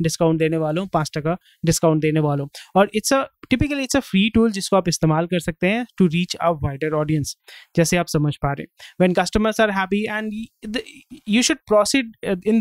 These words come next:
this situation in a very organic manner, but आप इसको as a marketing technique के हिसाब से भी चला सकते हो। जैसे मैंने बताया, ये already काम करता है, ठीक है, but उसको आपको प्रमोट करना है, उसको आपको ज़्यादा मो-, मतलब basically पुश करना है कि ज़्यादा से ज़्यादा जो है मेरा कस्टमर कन्वर्ट हो सके।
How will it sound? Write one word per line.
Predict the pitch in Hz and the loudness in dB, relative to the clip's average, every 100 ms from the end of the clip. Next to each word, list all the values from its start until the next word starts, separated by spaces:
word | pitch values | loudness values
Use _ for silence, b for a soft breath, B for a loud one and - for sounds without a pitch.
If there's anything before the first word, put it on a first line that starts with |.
| 214 | 2
this | 233 | 0
situation | 190 190 185 220 202 | -2 -2 -2 -2 0
in | |
a | 208 | 0
very | 196 196 190 | 0 0 -2
organic | 151 151 170 180 | -2 -2 -4 0
manner, | 185 196 214 B B 190 | 0 0 -4 B B 0
but | 214 - | 0 0
आप | 180 196 | -2 0
इसको | 202 - 202 233 _ _ | -2 2 2 2 _ _
as | 180 | 0
a | 202 220 | 0 -2
marketing | 196 165 160 170 196 208 | -2 0 0 0 -4 -2
technique | 185 - 196 - | -2 0 -2 0
के | |
हिसाब | 202 185 165 160 | -4 0 -2 -2
से | - 175 | 0 2
भी | 190 | 2
चला | 170 156 | 0 -2
सकते | 151 - 170 | -4 -6 -4
हो। | |
जैसे | 156 170 | -2 0
मैंने | 160 | 0
बताया, | 156 143 147 196 B B 190 | 0 -2 -2 -4 B B -2
ये | |
already | 202 190 233 254 | 0 0 -2 0
काम | 202 226 | 2 2
करता | 202 185 233 | 0 0 0
है, | |
ठीक | 170 233 220 | 0 -2 -2
है, | 160 | -2
but | 185 | -2
उसको | 190 175 226 | -4 -2 0
आपको | 196 - | 0 0
प्रमोट | 214 160 160 185 | -2 -2 -2 -2
करना | - 170 | 0 0
है, | 185 | 0
उसको | 175 - | -6 0
आपको | 196 160 - | 0 2 0
ज़्यादा | 160 151 170 | 0 0 0
मो-, | 170 - 165 | -4 -6 -4
मतलब | 160 165 | 0 0
basically | 160 156 180 190 - | 0 -2 -2 -4 -2
पुश | 269 - | -4 0
करना | 165 156 | 0 0
है | 226 B B _ | -4 B B _
कि | 220 | 0
ज़्यादा | 175 160 160 | 2 0 0
से | 202 - | -4 -4
ज़्यादा | 165 143 151 | -2 -2 -2
जो | 147 | -2
है | 147 151 | -2 -2
मेरा | 147 190 | -2 -2
कस्टमर | - 147 160 151 214 _ _ _ | -2 -2 -2 -2 -4 _ _ _
कन्वर्ट | 165 160 156 190 _ - | 2 2 0 -4 _ 2
हो | 190 | 2
सके। | 147 - 143 - | 2 -8 -10 -12